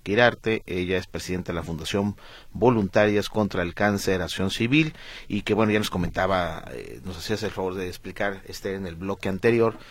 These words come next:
bueno, los, los programas que traen, uno que atiende, eh, a mujeres,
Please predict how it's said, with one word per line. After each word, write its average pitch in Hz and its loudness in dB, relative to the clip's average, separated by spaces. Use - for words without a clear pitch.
bueno, - -6
los, - -8
los 87 -6
programas 104 -4
que 135 0
traen, 165 2
uno 120 0
que 101 -2
atiende, 113 2
eh, 87 -6
a 90 -6
mujeres, 98 -4